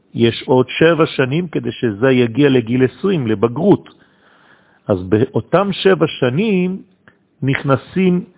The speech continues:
גם המקיפים של המוחין בגדלות. מה זה אותם מקיפים? זה שתי האותיות האחרות שלא הזכרנו, של המילה צלם. כלומר, הלמד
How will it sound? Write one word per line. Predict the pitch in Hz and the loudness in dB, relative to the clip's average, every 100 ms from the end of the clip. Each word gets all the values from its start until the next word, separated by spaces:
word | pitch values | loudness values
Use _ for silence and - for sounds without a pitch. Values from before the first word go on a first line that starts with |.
| _ _ _ | _ _ _
גם | - 160 156 | 2 2 4
המקיפים | 143 139 - - 147 - - - 185 123 90 85 | 2 0 -4 -10 -10 -10 -10 0 2 2 -2 -10
של | - 131 | -4 -2
המוחין | 113 107 107 - 117 104 | 0 -2 -4 -2 -4 -2
בגדלות. | 95 95 92 87 80 _ _ _ _ _ _ _ _ _ _ - | 0 0 0 -2 -8 _ _ _ _ _ _ _ _ _ _ -8
מה | 107 139 | -2 2
זה | 143 | 4
אותם | 139 147 131 | 4 4 0
מקיפים? | 107 - 98 - 104 151 214 214 _ _ - - - | -2 -6 -16 -8 -4 -2 -4 -8 _ _ -20 -20 -4
זה | 110 123 | 0 0
שתי | - 190 | 2 2
האותיות | 175 160 - 165 160 | 4 2 0 0 2
האחרות | 156 135 143 135 143 127 | 0 0 2 2 2 0
שלא | 120 131 | 0 0
הזכרנו, | 123 - - 117 101 95 80 78 | 0 -6 -2 0 -2 -6 -12 -14
של | - 101 | -6 -4
המילה | 98 104 104 - | -2 -2 -2 -4
צלם. | - 98 87 78 _ _ - | -2 -2 -2 -6 _ _ -4
כלומר, | 110 110 98 92 | -2 0 0 -2
הלמד | 104 98 113 156 220 | -2 0 2 2 2